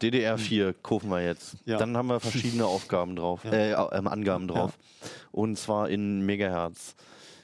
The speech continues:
Speaker 1: In welchen Bereichen sind wir da gerade? In welchen
Speaker 2: Das
Speaker 1: Frequenzen?
Speaker 2: kommt drauf an, äh, was die Hersteller draufdrucken. Zum Beispiel D D R vier zweitausendsechshundertsechsundsechzig. Das
Speaker 1: Ja.
Speaker 2: ist so eine Pseudofrequenz.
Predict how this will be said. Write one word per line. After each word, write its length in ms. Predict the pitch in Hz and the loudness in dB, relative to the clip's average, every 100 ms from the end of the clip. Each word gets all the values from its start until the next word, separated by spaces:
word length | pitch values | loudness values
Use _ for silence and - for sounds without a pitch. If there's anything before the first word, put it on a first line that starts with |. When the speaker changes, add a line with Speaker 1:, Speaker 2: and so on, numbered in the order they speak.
| _ - | _ -4
Speaker 1:
In 460 | 107 107 107 107 | 0 2 2 2
welchen 220 | 101 113 113 | 0 0 2
Bereichen 260 | 104 113 | 0 0
sind 140 | 101 98 | -2 0
wir 80 | |
da 60 | 95 | 0
gerade? 220 | 87 92 | 2 0
In 60 | 92 | 0
welchen 220 | 95 101 | -2 -2
Speaker 2:
Das 60 | - | -2
Speaker 1:
Frequenzen? 260 | 101 - | 0 0
Speaker 2:
kommt 200 | 98 180 | 0 0
drauf 200 | 160 156 | 0 0
an, 300 | 147 160 156 | 0 0 0
äh, 800 | 120 - 123 123 120 123 - 131 | 0 2 2 4 2 0 -2 -4
was 340 | 139 131 131 - | -2 -2 -2 2
die 120 | 127 | 4
Hersteller 480 | 127 170 - 143 127 | 4 2 2 2 2
draufdrucken. 680 | 110 147 - - 226 233 226 | 0 0 0 0 0 0 -2
Zum 80 | |
Beispiel 260 | 139 131 131 | 0 2 2
D 140 | 127 | 2
D 80 | 127 | 2
R 180 | 127 131 | 2 0
vier 500 | - 127 127 123 123 | 2 4 4 4 0
zweitausendsechshundertsechsundsechzig. 1700 | - 123 131 120 120 120 123 - 120 123 117 117 113 170 - - 190 | -2 -2 0 0 0 -2 -2 -2 -2 -2 -2 0 0 0 0 2 2
Das 140 | - 127 | 2 2
Speaker 1:
Ja. 60 | 143 | 2
Speaker 2:
ist 100 | - | 2
so 140 | 131 | 2
eine 140 | 131 | 2
Pseudofrequenz. 1040 | 117 117 123 131 - 107 101 110 143 - | 2 2 2 2 0 -2 -2 -2 -2 -4